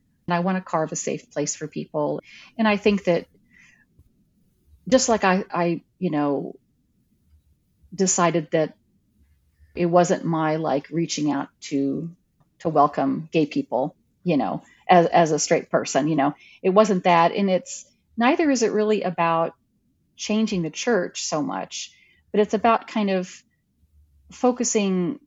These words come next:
on what I think is the real problem or the real issue is that my church needs to refocus itself on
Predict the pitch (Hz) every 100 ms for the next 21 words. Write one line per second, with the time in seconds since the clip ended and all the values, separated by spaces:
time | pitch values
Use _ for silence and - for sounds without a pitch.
0 | _ _ _ - - 190 190 185 190 196
1 | 180 - 180 185 233 233 208 - _ _
2 | _ _ _ _ - 240 254 185 - -
3 | 135 165 175 175 214 190 - 220 - 160
4 | 156 156 - 170 170 - _ _ _ _
5 | _ _ _ - 208 190 180 - 233 226
6 | 220 - - _ _ _ _ _ 170 190
7 | - 180 165 196 185 185 180 180 165 -
8 | - 165 160 - - 156 147 147 156 156